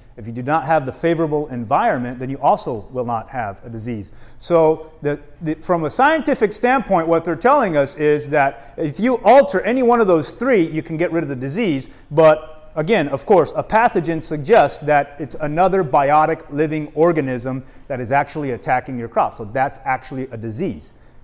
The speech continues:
versus a condition of the host where maybe you have a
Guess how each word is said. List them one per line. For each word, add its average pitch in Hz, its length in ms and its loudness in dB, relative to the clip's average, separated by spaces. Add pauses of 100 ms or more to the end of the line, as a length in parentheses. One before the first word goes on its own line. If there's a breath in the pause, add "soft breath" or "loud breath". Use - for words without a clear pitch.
(320 soft breath)
versus 143 520 0
a 139 80 -4
condition 160 540 -2
of 139 160 -4
the 120 80 -4
host 147 540 2
where 135 180 -6
maybe 143 320 -4
you 139 380 -6 (120)
have 131 500 0 (840)
a 131 100 -10